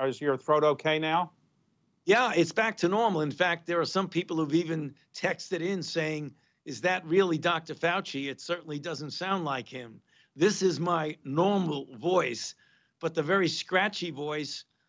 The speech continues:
Speaker 2: that we had, even on some interviews that I had with you, hopefully is gone forever.
Speaker 1: Good. So let's go to some equality issues.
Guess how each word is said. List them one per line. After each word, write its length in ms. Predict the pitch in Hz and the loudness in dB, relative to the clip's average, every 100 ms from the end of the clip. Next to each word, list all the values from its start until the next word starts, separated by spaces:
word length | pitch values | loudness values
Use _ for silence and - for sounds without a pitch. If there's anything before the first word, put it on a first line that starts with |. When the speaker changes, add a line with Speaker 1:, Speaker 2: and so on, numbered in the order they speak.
| _ _ 135 | _ _ -2
Speaker 2:
that 320 | 160 156 - _ | 0 0 -6 _
we 200 | 147 156 | -4 -4
had, 300 | 143 165 175 | -2 -4 -4
even 320 | 180 185 196 | -6 -8 -8
on 160 | 165 151 | -8 -8
some 260 | - 170 | -10 -10
interviews 600 | 175 165 165 151 170 165 | -8 -12 -10 -10 -6 -4
that 120 | 160 151 | -2 -2
I 140 | 143 | -2
had 240 | 151 156 | -4 -6
with 200 | 135 135 | -8 -12
you, 380 | 160 180 147 139 - _ _ | -2 0 0 -6 -12 _ _
hopefully 580 | - 208 214 165 156 147 | -4 -4 -4 -10 -8 -8
is 100 | 123 | -6
gone 380 | 156 156 156 151 | -4 -4 -4 -8
forever. 560 | - 143 160 123 98 - _ _ _ _ _ _ _ _ _ _ _ | -8 -4 -4 -4 -12 -16 _ _ _ _ _ _ _ _ _ _ _
Speaker 1:
Good. 200 | - 120 - _ _ _ _ | -14 -12 -14 _ _ _ _
So 80 | 170 | -2
let's 140 | 208 | -2
go 120 | - | 0
to 80 | 208 | -2
some 160 | - 170 | 0 -2
equality 640 | 151 - 160 160 147 120 | -2 2 4 6 6 4
issues. 420 | 117 - 120 110 | 2 2 -2 -2